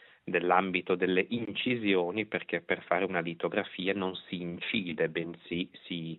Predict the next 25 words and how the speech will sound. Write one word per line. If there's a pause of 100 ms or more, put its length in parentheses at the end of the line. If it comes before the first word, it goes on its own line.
(240)
disegna
su
un
particolare
tipo
di
pietra.
Quindi (320)
nel
caso
della
litografia
non
è
corretto
parlare
di
incisione,
ma
comunque
se
parliamo
di (140)
stampe
d'arte